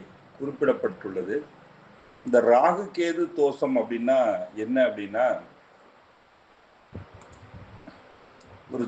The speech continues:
ஜாதகத்திலே புத்திரஸ்தானமான ஐந்தாம் வீட்டிலே ராகு கேது அமர்ந்தால் நாகதோஷம் அல்லது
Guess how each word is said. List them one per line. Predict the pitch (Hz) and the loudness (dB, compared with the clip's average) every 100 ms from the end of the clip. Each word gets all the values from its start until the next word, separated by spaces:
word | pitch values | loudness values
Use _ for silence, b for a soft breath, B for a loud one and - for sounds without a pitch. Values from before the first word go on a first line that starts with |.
| 101 | 4
ஜாதகத்திலே | 120 147 160 160 160 143 143 156 98 - - _ _ _ _ _ _ _ _ _ _ _ _ _ _ _ _ - - - - - - | 6 6 4 0 -4 -2 0 0 -2 -10 -20 _ _ _ _ _ _ _ _ _ _ _ _ _ _ _ _ -20 -20 -20 -20 -20 -12
புத்திரஸ்தானமான | 135 - 190 - 156 143 147 147 151 139 139 | -8 2 2 4 4 4 2 0 0 2 0
ஐந்தாம் | 156 160 160 | 2 2 2
வீட்டிலே | 143 131 135 147 123 | -2 -6 0 0 2
ராகு | 113 147 139 131 | 4 2 0 -8
கேது | 135 131 | -6 -4
அமர்ந்தால் | 123 120 117 143 139 113 | -4 -4 0 0 0 0
நாகதோஷம் | 123 131 120 117 110 123 110 - | 0 0 -4 -2 -4 -4 -8 -10
அல்லது | 113 127 | -8 -8